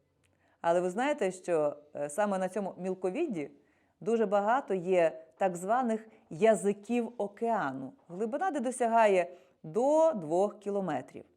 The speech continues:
І от сталася така історія. Це реальний факт, це і реальна історія. Декілька хлопців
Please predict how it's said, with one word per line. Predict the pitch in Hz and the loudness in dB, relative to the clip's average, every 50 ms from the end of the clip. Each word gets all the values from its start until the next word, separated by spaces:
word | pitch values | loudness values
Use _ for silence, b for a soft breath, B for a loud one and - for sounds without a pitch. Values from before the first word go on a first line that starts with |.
| _ _ _ _ _ _ _ _ _ | _ _ _ _ _ _ _ _ _
І | - 180 | -2 0
от | 214 320 392 381 - B B B B B B | 0 0 0 -2 -6 B B B B B B
сталася | - - - - 349 427 381 330 | -16 -4 2 4 4 4 4 0
така | - 262 - 285 269 | -4 -2 0 0 0
історія. | 277 262 277 - - 226 180 151 143 135 143 | 0 -2 -4 -4 -2 0 0 0 -2 -4 -6
Це | - - - 151 143 | -6 -4 -4 -4 -2
реальний | - - 160 175 196 226 240 214 190 165 165 170 | -2 0 2 2 4 6 6 4 4 2 -2 -6
факт, | - - 254 285 320 311 311 - - | -4 0 0 2 2 0 -2 -8 -8
це | - - 170 | -4 -2 0
і | 165 | 0
реальна | 156 175 208 220 208 185 175 | 2 2 2 2 2 0 -2
історія. | 160 - 165 - - - 285 294 269 240 202 185 B B B B B B B B - | -6 -8 -12 -10 -6 -4 -4 -2 -2 -2 -4 -4 B B B B B B B B -8
Декілька | 208 339 415 - 320 220 - 214 | -6 -6 -6 -6 -6 -2 -2 -2
хлопців | 202 202 208 208 208 202 202 202 - - - 185 | -2 -2 -2 0 0 0 0 -2 -6 -8 -8 -8